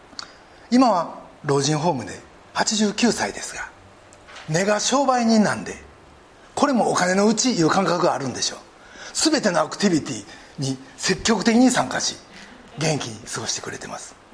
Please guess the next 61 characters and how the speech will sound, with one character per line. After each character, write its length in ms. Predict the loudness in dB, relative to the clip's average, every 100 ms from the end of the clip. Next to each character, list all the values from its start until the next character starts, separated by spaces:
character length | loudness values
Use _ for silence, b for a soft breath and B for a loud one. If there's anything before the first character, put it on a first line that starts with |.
| -20 -20 -20 -20 -20 -12 -6
ま 80 |
あ 60 | -6 B B B -10
い 80 | -2
ろ 100 | 0
ん 60 | 2
な 80 |
波 240 | 0 0 0
は 120 | -2
あ 60 | -4
り 80 |
ま 120 | -6 -8
す 100 | -8
け 80 |
ど、 100 | -12 -14 -20 -6
基 140 | 0
本 240 | 4 4 4
は 80 | 4
た 160 | 2
く 80 | 2
ま 100 | 2
し 120 | 2
い 40 | -2
母 220 | -4 -8
で 80 | -12 -20 -20 -20 -20 -20 -20 -12
尊 200 | -10 -10
敬 120 | -8
し 100 | -8
て 100 | -8
ま 100 | -10
す。 220 | -12 -14 -18 -20 -20 -20 -20 -20 -20 -20 -20 -20 -20 -20 B B
さ 140 | -2
て、 140 | -2 -6 -12 -18 -20 -20 B B B
先 240 | -4 0
ほ 80 | 2
ど 80 | 2
お 40 |
読 100 | 2
み 80 | 0
し 80 | -2
た 220 | -2 -6 -14 -20 -8
こ 80 | -6
の 100 | -2
ゼ 120 | 0
カ 120 | 2
リ 80 | 2
ヤ 120 | 0
書 240 | 2 0 -2 -6
に 140 | -6
触 200 | -6 -4
れ 60 | -2
た 120 | -2
い 60 | -6
ん 60 |
で 80 | -10
す 120 | -12
が、 140 | -12 -14 -18 -20 -2
四 200 | 2 2
節、 340 | 0 -6 -10 -16 -20 -20 -20 -20 -20 B B B -4
「そ 180 | 2 4
の 100 | 4
日、 240 | 2